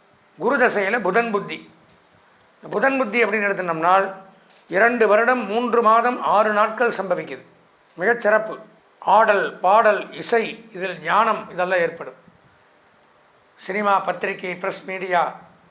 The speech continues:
ஓவியம், கலை, இசைத்துறை, பரதநாட்டியம், மியூசிக் டைரக்டர், இந்த மாதிரிலாம் ஞானங்கள், அறிவுகள் எல்லா துறையிலும், எல்லா கலைத்துறையிலும் வெற்றி பெறலாம்.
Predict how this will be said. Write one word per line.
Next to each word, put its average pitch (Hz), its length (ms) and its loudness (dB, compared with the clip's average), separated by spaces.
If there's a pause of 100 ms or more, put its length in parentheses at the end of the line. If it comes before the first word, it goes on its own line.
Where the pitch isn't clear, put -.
(300)
ஓவியம், 196 560 -2
கலை, 202 440 -2
இசைத்துறை, 208 680 -6 (600)
பரதநாட்டியம், 196 640 0 (200)
மியூசிக் 196 380 -6
டைரக்டர், 175 440 -4 (420)
இந்த 156 160 -10
மாதிரிலாம் 175 460 -2 (680)
ஞானங்கள், 208 680 0
அறிவுகள் 220 600 -2
எல்லா 208 320 2
துறையிலும், 214 580 -4
எல்லா 180 340 0
கலைத்துறையிலும் 185 840 -6
வெற்றி 175 240 -12
பெறலாம். 131 340 -10